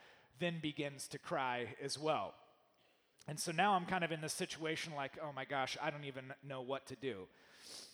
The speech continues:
This is now a part of my life. This is a typical Friday night at the Longmire household where, uh, two of us are crying and the other three are just eating chips, wondering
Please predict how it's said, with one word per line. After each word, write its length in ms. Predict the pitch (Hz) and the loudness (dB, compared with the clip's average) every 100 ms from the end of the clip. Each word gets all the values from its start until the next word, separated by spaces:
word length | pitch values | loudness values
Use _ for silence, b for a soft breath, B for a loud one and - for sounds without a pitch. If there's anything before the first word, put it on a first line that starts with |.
| B _ - | B _ 4
This 240 | 208 220 | 6 6
is 160 | 208 165 | 2 0
now 280 | 196 190 185 | 4 4 4
a 80 | 170 | 0
part 460 | - - 180 160 - - - b b b | -2 2 4 4 -4 -12 -18 b b b
of 220 | 156 156 | -4 -2
my 140 | 143 | -2
life. 560 | 143 151 87 - - - _ _ _ | 2 2 0 -6 -16 -20 _ _ _
This 220 | 151 139 | -2 2
is 240 | 185 170 - | 2 0 0
a 100 | 160 | -2
typical 640 | 151 208 190 190 180 170 160 - - | 0 0 0 0 2 4 2 -4 0
Friday 360 | 175 175 170 | 2 2 2
night 460 | 156 156 139 - - | 0 -2 -2 -4 -6
at 140 | 165 - | -6 -4
the 80 | 147 | 0
Longmire 500 | 143 147 147 143 135 | 0 0 2 2 2
household 640 | 156 156 - 151 117 113 - B B B B B B B | 4 2 2 -2 -2 -2 -6 B B B B B B B
where, 340 | 165 160 160 151 | 4 6 6 2
uh, 380 | 156 151 143 143 - - | 0 0 0 -4 -8 -4
two 220 | 196 208 | 2 6
of 100 | 180 | 8
us 280 | 175 165 - | 8 6 2
are 100 | 160 | -4
crying 480 | - 190 165 160 160 | 0 2 4 2 0
and 100 | 160 | 0
the 120 | 151 | 2
other 160 | 156 | 2
three 320 | 156 - 160 156 | 0 0 0 2
are 80 | |
just 240 | 147 147 - | 2 -2 -2
eating 300 | 160 151 135 | 0 0 -2
chips, 480 | - 160 127 - 143 | 0 2 0 -2 -2
wondering 400 | 151 143 139 | -2 -2 -4